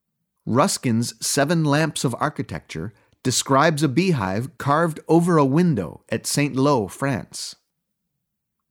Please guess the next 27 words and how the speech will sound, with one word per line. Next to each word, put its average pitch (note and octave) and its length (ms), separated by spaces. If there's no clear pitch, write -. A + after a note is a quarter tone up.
Toledo D3 460
Cathedral F2 680
is A#2+ 140
said D#3 240
to F3 80
have D#3+ 220
a D3+ 40
carving E3+ 520
showing D3+ 440
a C3+ 60
bear C3 540
and E3 200
a D3+ 40
beehive. B2+ 760
And C3+ 140
of C#3 140
course, G3 400
it's - 160
well C#3+ 320
known A#2 420
that G#2 300
bears A#2+ 460
are G#2 160
extremely D#3+ 840
fond A2 400
of F#2+ 120
honey. A2 440